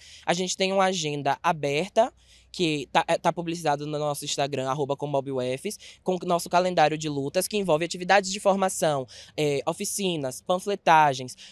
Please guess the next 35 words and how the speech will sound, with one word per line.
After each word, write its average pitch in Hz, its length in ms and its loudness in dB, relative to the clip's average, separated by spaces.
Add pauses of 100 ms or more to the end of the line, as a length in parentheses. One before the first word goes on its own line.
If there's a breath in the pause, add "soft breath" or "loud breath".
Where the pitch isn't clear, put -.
coisas 208 340 6
que - 80 -6
movimentam 233 760 4
o 214 100 0
movimento 180 400 0
estudantil. 151 680 -4 (200)
<laughs> 185 140 -16
Chega, 147 300 -8
fi-, - 240 -10
chega 165 300 -2
a - 20 -2
ser 175 120 0
redundante, 175 540 -2
né? 175 120 0
Movimenta 196 420 0
o - 20 0
movimento 196 300 0
estudantil, 165 400 -4 (220 loud breath)
mas 202 180 6
no 208 80 -4
sentido 214 380 -6
de 196 100 -6
que 208 160 -8 (160 loud breath)
constrói 254 580 6
algo. 175 360 8
A 185 60 4
greve 190 260 2
também 220 340 0
é 285 60 -4
construção. 190 500 -2
Nós 175 140 -2
não 226 100 0
estamos 202 300 -2
aqui 165 160 -8
parados. 127 560 0